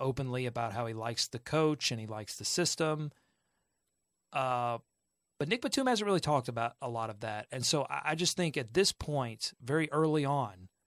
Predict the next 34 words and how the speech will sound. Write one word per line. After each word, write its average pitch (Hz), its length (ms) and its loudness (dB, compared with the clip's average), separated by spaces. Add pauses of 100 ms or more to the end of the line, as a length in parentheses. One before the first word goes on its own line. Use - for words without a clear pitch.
(160)
and, 127 240 -2
and 135 220 -4
this 160 160 0
will 135 100 0
continue 170 380 0
to 143 80 -4
develop 127 440 -2 (640)
where 131 280 0
this, 139 360 4
what 127 160 0
I'm 131 120 2
about 139 220 -2
to 127 60 -2
say, 127 180 0
really 147 260 2
won't 127 220 0
matter. 113 420 -4 (680)
But 135 360 4 (2250)
if 185 200 0
the 147 100 2
Hornets 226 340 4
can 131 140 0
keep - 420 -4 (140)
Batum, 123 640 2 (640)
then 147 140 4
it 143 100 0
says 160 340 6
something 131 580 2 (640)
about 135 300 2
this 127 140 0
franchise 135 500 2
that 123 140 -2
they 135 140 2
can, 120 340 -2